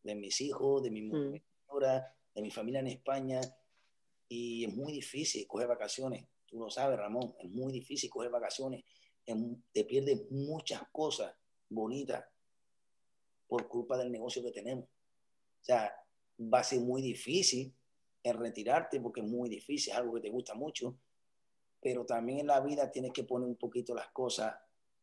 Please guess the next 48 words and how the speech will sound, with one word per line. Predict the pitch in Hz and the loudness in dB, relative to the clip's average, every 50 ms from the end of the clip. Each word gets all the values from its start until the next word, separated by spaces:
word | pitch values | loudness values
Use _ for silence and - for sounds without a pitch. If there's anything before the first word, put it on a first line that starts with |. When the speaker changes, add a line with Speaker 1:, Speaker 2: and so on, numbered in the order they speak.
| _ _ _ | _ _ _
Speaker 1:
en | 117 113 110 104 | -4 -4 -2 -2
balance, | 104 104 113 113 110 107 - 98 | -2 -2 -2 -4 -6 -8 -10 -12
¿me | 95 95 | -12 -10
entiendes? | 98 - 113 120 127 135 131 - _ _ _ _ _ _ _ _ _ _ _ _ _ | -8 -6 -4 -4 -4 -4 -6 -10 _ _ _ _ _ _ _ _ _ _ _ _ _
Y | - 117 113 110 | -2 -2 0 0
no | 110 120 127 | 0 0 0
todo | 120 - 135 131 131 131 127 | 2 2 4 4 6 6 4
es | 123 - - | 4 2 0
trabajo, | - 117 113 123 123 135 139 135 135 127 | 2 2 4 6 6 4 4 4 2 2
y | 120 | 2
no | 117 117 117 | 0 0 -2
todo | - 123 123 123 123 120 | -2 0 2 4 4 6
es | 120 117 120 117 113 110 98 - - - | 4 4 2 0 0 -2 -4 -4 -4 -2
fama, | - 135 135 135 131 131 127 123 120 | 0 0 2 2 2 2 0 0 0
y | 117 | 0
no | 117 117 120 | -2 -2 -2
todo | - 123 123 123 120 | 0 2 2 2 2
es | 113 | 2
dinero, | 110 110 117 127 135 135 131 127 117 | 0 -2 -2 0 0 0 0 -2 -2
no. | 110 117 117 113 - _ - | -2 -2 -2 -4 -6 _ -8
Hay | - 110 113 | -6 -4 -4
otras | 123 117 120 117 - | -2 -2 -4 -4 -2
cosas | - 135 135 117 120 110 | -2 -2 0 0 0 -2
que | 104 101 | -2 -2
son | - 120 113 107 104 110 110 | -4 -4 -4 -2 -2 -2 -2
mucho | 131 147 139 135 139 139 131 - _ _ | -2 -2 -2 -2 -2 -4 -4 -4 _ _
más | - 120 123 123 | -2 0 0 0
importantes | 131 127 120 - 110 - 127 123 120 117 110 | 0 -2 -4 -4 -2 0 0 0 0 0 0
que | 104 113 127 | 0 0 0
eso, | 139 123 113 110 - _ _ _ _ | 0 -2 -4 -8 -12 _ _ _ _
y | - 107 | -6 -4
no | 107 113 | -2 -2
nos | 123 120 117 | 0 2 2
damos | 131 123 113 107 - | 2 0 0 -2 -4
cuenta. | - 123 120 117 117 - - - _ _ _ _ _ | -4 -4 -4 -4 -6 -8 -12 -12 _ _ _ _ _
Y | - 104 | -8 -6
yo | 107 113 | -2 -2
me | 127 123 | -2 -2
estoy | - 185 | 0 0
dando | - 127 127 127 117 | 2 2 2 0 -2
cuenta | - 127 131 131 131 135 139 143 - - - - - | -2 -2 -2 -2 0 2 2 0 0 -4 -10 -14 -10
en | - 113 110 110 | -6 -4 -2 -2
mi | 110 110 107 110 | -2 -2 -4 -6
transcurso | - - 104 - - - 127 120 - 123 | -6 -8 -8 -6 -4 -4 -2 -2 0 -2
de | 120 113 | -2 -2
los | 107 104 92 87 | -2 -4 -2 0
años, | 120 131 127 107 98 101 | 0 0 0 0 -2 -2
¿no? | 127 156 - | -4 -4 -4